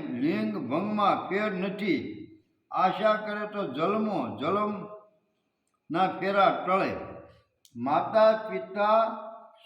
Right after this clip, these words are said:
સૂત બાંધવ ભગીની તેનો લિંગ ભંગ એક જ છે,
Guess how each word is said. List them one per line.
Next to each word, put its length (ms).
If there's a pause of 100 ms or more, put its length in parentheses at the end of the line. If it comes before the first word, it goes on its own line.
સૂત 360
બાંધવ 580 (100)
ભગીની 440
તેનો 420
લિંગ 480
ભંગ 240
એક 280
જ 240
છે, 140